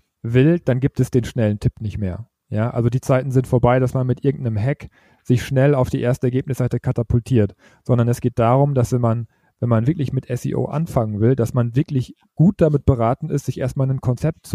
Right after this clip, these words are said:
zurechtzulegen, ähm, und zu analysieren, wie steht meine Seite denn jetzt überhaupt, was hab ich denn alles schon, äh, wie ist denn mein Ranking jetzt, wo möchte ich gerne angreifen, auf welchen, äh, welche, vielleicht hab ich ja auch schon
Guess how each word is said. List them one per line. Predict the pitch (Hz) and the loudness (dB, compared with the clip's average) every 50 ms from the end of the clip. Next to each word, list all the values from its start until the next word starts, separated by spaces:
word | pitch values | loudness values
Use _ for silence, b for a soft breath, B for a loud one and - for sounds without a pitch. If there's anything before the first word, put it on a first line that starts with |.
| - - - _ _ _ _ _ _ _ _ _ - | 0 0 0 _ _ _ _ _ _ _ _ _ -8
zurechtzulegen, | 123 131 139 151 - - - - 127 110 107 110 110 110 117 131 147 - _ _ b b b b b b b b b - | -4 -2 -2 -2 -4 -6 -2 0 2 2 2 2 2 0 0 -4 -6 -8 _ _ b b b b b b b b b 0
ähm, | 123 120 120 120 123 123 120 123 123 123 - _ _ _ _ _ _ _ - | 2 2 2 2 0 -2 -4 -6 -6 -8 -12 _ _ _ _ _ _ _ 0
und | 135 131 131 120 - | 0 0 0 0 -2
zu | 139 - | -4 -4
analysieren, | 131 127 131 127 123 120 110 117 131 147 160 165 165 165 165 170 185 - - _ | -2 0 0 2 2 2 0 2 2 2 2 2 0 -2 -4 -8 -12 -16 -16 _
wie | 165 - 185 170 170 160 131 - 143 143 135 | -14 -14 -12 -14 -16 -14 -6 -2 0 0 0
steht | - - - 170 180 - | 2 2 2 2 2 2
meine | 156 147 147 151 143 | 0 0 0 0 0
Seite | 139 151 156 165 - 165 | 0 0 0 0 0 0
denn | 147 156 156 156 | 0 0 0 0
jetzt | 156 165 170 - - - | -2 -4 -4 -6 -10 -12
überhaupt, | 240 160 147 147 139 151 165 170 - 135 | -4 0 0 2 2 2 0 0 0 -2
was | 120 - | -2 -2
hab | 156 160 - | 0 0 0
ich | 156 | 0
denn | - 160 156 156 | 2 2 0 0
alles | - - 147 151 160 151 | -2 -2 0 0 0 2
schon, | - - 165 160 160 165 165 165 160 156 - - | 2 2 4 4 4 2 0 -2 -4 -6 -4 -2
äh, | 127 127 | -2 0
wie | 127 147 151 | 0 0 -2
ist | 147 - - | 0 2 2
denn | 151 143 | 0 2
mein | 139 135 135 131 | 2 0 0 0
Ranking | 135 147 143 - 147 147 143 | 0 0 -2 -2 -4 -4 -2
jetzt, | 143 143 143 - - _ - 127 | -2 -2 -4 -4 -10 _ -6 0
wo | 127 131 135 131 135 | 2 4 4 4 4
möchte | 135 135 135 - - | 2 2 2 2 0
ich | 127 - | -2 -2
gerne | - 123 127 123 110 | -2 -2 0 -2 -4
angreifen, | 120 139 160 160 151 151 151 151 - - 147 139 98 - b b b b b b b b | -4 -4 -4 -2 0 0 0 0 0 -2 -2 -2 -2 -4 b b b b b b b b
auf | 123 - - | -2 0 2
welchen, | 135 123 - 135 131 127 127 | 2 0 0 -2 -4 -6 -6
äh, | - - 120 120 117 117 117 - B B B B B B B _ | -4 0 2 2 2 2 0 -2 B B B B B B B _
welche, | - 123 127 - 143 131 123 120 117 120 117 - | 2 2 2 4 4 4 4 4 4 2 0 -4
vielleicht | - 113 - - - - - - - 120 - | -8 -8 -8 -8 -6 -6 -6 -4 -4 -4 0
hab | 127 - | 2 2
ich | 170 - 151 | 2 2 2
ja | 123 - | 0 0
auch | 123 127 | 0 0
schon | - - 139 127 123 127 117 | 2 2 2 2 2 -2 -6